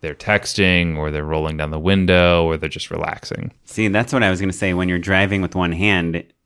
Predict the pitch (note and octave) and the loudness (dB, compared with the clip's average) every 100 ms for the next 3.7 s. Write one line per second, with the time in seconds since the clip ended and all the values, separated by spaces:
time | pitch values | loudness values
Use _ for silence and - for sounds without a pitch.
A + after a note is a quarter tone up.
0 | _ - F#2+ F2 F2+ G2 G2 F2 D#2+ - | _ -6 -2 0 0 0 0 -2 -4 -4
1 | G2 - F2+ E2+ E2 D#2+ D#2+ F2+ F2 D#2+ | -4 -4 -6 -2 -2 -2 -2 -2 -2 -4
2 | - E2+ - A2 F2+ E2 - E2 - F2+ | -6 -8 -2 0 0 -2 -6 -10 -4 -4
3 | - E2+ D#2+ D2+ E2 E2+ D#2+ | -2 -6 -4 -4 -2 -4 -4